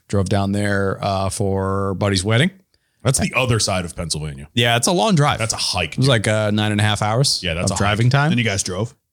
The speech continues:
Speaker 1: We drove, yeah. Uh, it was, we had a great time. Like,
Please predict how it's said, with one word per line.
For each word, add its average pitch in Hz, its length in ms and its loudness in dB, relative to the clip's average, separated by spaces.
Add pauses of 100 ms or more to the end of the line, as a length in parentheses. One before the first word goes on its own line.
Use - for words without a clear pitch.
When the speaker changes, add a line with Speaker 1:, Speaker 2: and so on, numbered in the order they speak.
Speaker 1:
We 101 100 2
drove, 85 260 -2
yeah. 85 200 -2 (180)
Uh, 87 460 -2 (640)
it 233 100 0
was, 233 240 -6
we 139 220 2
had 180 80 4
a 151 40 2
great 123 180 2
time. 117 260 2
Like, 95 140 0